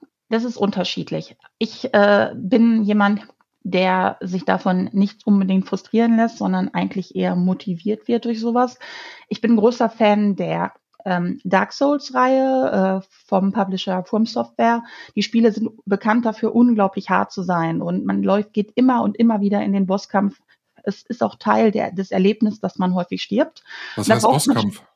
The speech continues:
Speaker 1: Bosskampf heißt, es sind große Gegner, es gibt, ähm, die
Speaker 2: Ah.
Speaker 1: am Ende eines Kapitels auftauchen und die dann eine besondere Mechanik haben.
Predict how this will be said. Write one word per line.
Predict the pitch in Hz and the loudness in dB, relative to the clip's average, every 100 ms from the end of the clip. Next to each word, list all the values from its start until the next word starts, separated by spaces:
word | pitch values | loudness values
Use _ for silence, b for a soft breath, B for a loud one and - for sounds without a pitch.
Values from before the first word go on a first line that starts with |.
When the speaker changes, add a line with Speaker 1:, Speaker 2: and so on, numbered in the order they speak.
| _ _ B B | _ _ B B
Speaker 1:
Bosskampf | 240 269 - 262 240 | 0 2 2 0 2
heißt, | 214 226 226 | 2 2 -2
es | 208 - | -10 -2
sind | 214 208 | -2 -2
große | - 214 262 269 208 | 0 4 4 2 -2
Gegner, | 226 240 240 233 233 | -2 0 2 2 2
es | 226 - | -4 -8
gibt, | 208 - - | -10 -8 -2
ähm, | 196 190 185 196 190 | 0 0 -2 -2 -2
die | - | 0
Speaker 2:
Ah. | |
Speaker 1:
am | 190 | 0
Ende | 196 202 196 | 0 0 0
eines | 185 - | 0 -2
Kapitels | 202 285 302 - | -2 0 0 0
auftauchen | 262 262 269 269 269 233 | -2 0 2 2 2 0
und | 202 | -2
die | 185 | 0
dann | 202 185 | 0 0
eine | |
besondere | 170 185 180 185 185 | -2 -2 0 0 -2
Mechanik | 170 160 160 190 214 | -4 0 0 0 0
haben. | 247 262 330 | 0 2 2